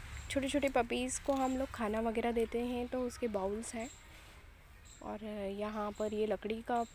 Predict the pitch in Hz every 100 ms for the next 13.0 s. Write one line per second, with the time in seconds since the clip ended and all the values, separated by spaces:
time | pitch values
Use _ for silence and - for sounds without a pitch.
0 | - - - 196 214 214 220 208 208 214
1 | 381 247 233 - 226 220 359 240 220 208
2 | 190 190 190 190 214 - 202 - 339 -
3 | - - 214 190 147 - 156 - - -
4 | - - - - - - - - - -
5 | - - - - - - - - - 220
6 | - 233 214 - - - - - - -
7 | - - - - - - - - - -
8 | - - - 269 269 269 254 269 277 254
9 | 233 233 269 254 247 269 - 240 233 233
10 | 269 453 - - - - - - 226 233
11 | 220 262 359 - - - - 247 240 233
12 | 240 240 220 233 233 233 226 226 233 349